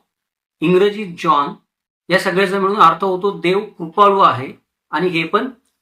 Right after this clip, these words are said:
पुरुषार्थी आडनाव आहे. क्रमांक सव्वीस, कोकणी नाव जेबेल, पोर्तुगीज नाव इसाबेल, इंग्रजी प्रकार एलिझाबेथ, याचा अर्थ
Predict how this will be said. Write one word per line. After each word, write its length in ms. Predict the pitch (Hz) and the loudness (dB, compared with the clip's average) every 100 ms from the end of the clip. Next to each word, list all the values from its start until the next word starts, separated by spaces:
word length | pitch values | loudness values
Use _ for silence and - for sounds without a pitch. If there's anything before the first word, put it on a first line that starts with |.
| - | -6
पुरुषार्थी 480 | 214 - 208 127 131 | -4 0 -2 -2 -8
आडनाव 300 | 120 117 120 | -10 -12 -16
आहे. 120 | - _ _ _ _ _ _ _ _ - _ | -18 _ _ _ _ _ _ _ _ -20 _
क्रमांक 340 | - 196 220 226 | 0 2 2 0
सव्वीस, 600 | 220 214 185 147 196 - _ _ _ _ _ _ - | -4 -2 -2 -4 -8 -12 _ _ _ _ _ _ -2
कोकणी 400 | 190 180 220 233 | -2 0 -2 0
नाव 340 | 226 220 226 - _ _ 123 | 2 2 0 -12 _ _ -2
जेबेल, 500 | 202 208 147 143 - _ _ _ _ _ _ | 0 0 -2 -6 -8 _ _ _ _ _ _
पोर्तुगीज 540 | 190 185 175 220 233 214 | -2 -2 -2 -6 -6 -2
नाव 260 | 220 196 233 - | 0 0 -2 -10
इसाबेल, 640 | 180 - 208 139 131 175 202 _ _ _ _ - | -6 0 0 0 -4 -8 -14 _ _ _ _ -4
इंग्रजी 460 | 180 196 220 226 | 0 2 0 0
प्रकार 460 | 226 208 208 214 214 - | 0 -2 2 0 0 -6
एलिझाबेथ, 840 | 208 202 240 226 190 131 131 170 _ _ _ _ | -2 -2 -2 -2 -2 -2 -8 -10 _ _ _ _
याचा 340 | 160 170 233 233 | -6 -2 0 2
अर्थ 320 | 170 165 175 | 2 2 -2